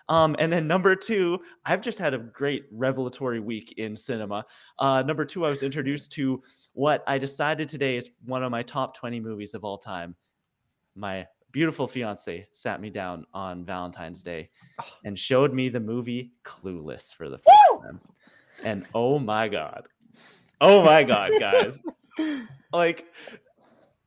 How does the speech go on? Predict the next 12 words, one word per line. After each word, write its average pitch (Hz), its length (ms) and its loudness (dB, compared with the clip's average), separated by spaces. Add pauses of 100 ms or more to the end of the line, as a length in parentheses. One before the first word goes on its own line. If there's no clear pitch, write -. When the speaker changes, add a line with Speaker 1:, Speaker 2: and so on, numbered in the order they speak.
(120)
Speaker 1:
I 196 120 6
don't 190 160 4
even 151 200 2
know 123 120 2
what 120 120 -2
to 123 80 -10
say. 135 300 -2
Like, 113 300 -6
it, 143 180 -2
<laughs> - 20 -8 (260)
it's, 180 280 -2
it's 160 200 -6